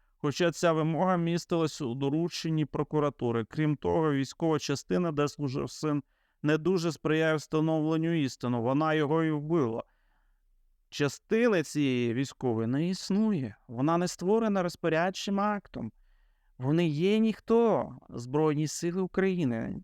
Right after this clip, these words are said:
так як вони не створені розпорядчим актом. Взагалі, вони є ніхто і ніщо. Слідство має з'ясувати, син сам собі вкоротив чи був вбитий. І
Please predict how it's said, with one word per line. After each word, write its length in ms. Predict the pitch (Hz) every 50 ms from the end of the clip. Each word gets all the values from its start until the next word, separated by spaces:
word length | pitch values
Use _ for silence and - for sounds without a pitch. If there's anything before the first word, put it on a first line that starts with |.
| _ -
так 200 | - 160 165 - _
як 280 | - 160 180 175 - -
вони 300 | 156 170 175 180 190 190
не 220 | 190 190 202 226
створені 580 | 208 - - 202 202 220 220 214 202 190 165 151
розпорядчим 800 | 151 156 - - - 170 165 156 147 156 - - - 160 160
актом. 360 | 160 147 120 110 - - - _ _ _ _ _ _ _ _ _
Взагалі, 580 | - 117 117 143 175 170 185 190 190 185 156 127
вони 300 | 120 127 131 139 156 165
є 180 | 165 165 175 175
ніхто 380 | 170 160 160 - - 180 190 196
і 60 | 196
ніщо. 680 | 196 202 185 - - - - 214 202 190 147 120 127 - _ _ _ _ _ _ _ _ _ _ _ _ _
Слідство 540 | - - - 202 240 254 233 - - 233
має 300 | 220 220 220 220 220 214
з'ясувати, 720 | 196 185 214 214 190 - - 214 208 196 170 147 - 147 143
син 320 | - - - 185 175 170
сам 320 | - - 202 202 220 214 -
собі 300 | - - - 196 185 190
вкоротив 640 | 185 - - 190 185 190 - _ - 190 180 170 - -
чи 340 | - - - 180 180 156 85
був 420 | 120 131 135 147 175 180 170 147
вбитий. 600 | 143 131 127 127 123 123 - - 120 117 - -
І 60 | 135